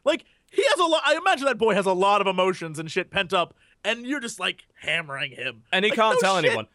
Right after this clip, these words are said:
Speaker 2: This is, this
Speaker 1: Yeah.
Speaker 2: is the, this is the point that we kept, uh, we brought this up, uh, when we were having a conversation ourselves, that, um, apparently, unless you are working, like, the worst job in the universe, you have no right to complain about anything. And th-, I imagine Jaden Smith, who is he gonna complain to?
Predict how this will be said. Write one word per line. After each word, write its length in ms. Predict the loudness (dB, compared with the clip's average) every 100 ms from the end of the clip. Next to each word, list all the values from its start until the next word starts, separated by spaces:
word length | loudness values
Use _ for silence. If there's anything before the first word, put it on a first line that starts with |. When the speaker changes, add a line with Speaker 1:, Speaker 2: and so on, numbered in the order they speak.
| _ _
Speaker 2:
This 160 | -6 -6
is, 140 | -8 -6
this 140 | -4
Speaker 1:
Yeah. 80 | -2
Speaker 2:
is 40 | -2
the, 80 | -4 _
this 180 | -6 -6
is 60 | -8
the 80 |
point 260 | -4 -4 -2
that 80 | -4
we 140 | -4
kept, 340 | -4 -4 -4 -4
uh, 120 | -6
we 120 | -6 -6
brought 260 | -4 -4
this 200 | -6 -6
up, 240 | -6 -6 -6
uh, 120 | -6
when 160 | -6
we 80 | -6
were 100 | -6
having 180 | -6 -6
a 40 |
conversation 560 | -10 -10 -10 -10 -10 -10
ourselves, 580 | -10 -6 -6 -4 -6 -10
that, 320 | -14 -14 -10
um, 440 | -6 -6 -8 -12 -18 _ _ _ _ _ -10
apparently, 540 | -2 -2 0 0 -2
unless 400 | -2 -2 -2 -2
you 80 | -4
are 80 | -2
working, 340 | -2 -4 -4
like, 160 | -4 -6
the 60 |
worst 360 | -6 -6 -6 -4
job 160 | -4 -4
in 80 |
the 60 | -6
universe, 460 | -6 -4 -4 -4 -4
you 80 |
have 160 | -6 -4
no 140 | -6
right 240 | -2 -4 -6
to 60 |
complain 340 | -12 -10 -8 -6
about 220 | -6 -6
anything. 440 | -8 -12 -14 -18 _ _ _ _ _
And 300 | -4 -2 -4 -10 -18
th-, 120 | -20 -8
I 160 | 0 0
imagine 360 | 2 0 -2 -4
Jaden 340 | -2 -2 -6
Smith, 540 | -10 -4 -4 -6 -14 _ _ _ _ _
who 180 | -4 -2
is 80 | -4
he 80 | -2
gonna 180 | -2
complain 460 | -2 -4 -2 -2 -4
to? 260 | -6 -8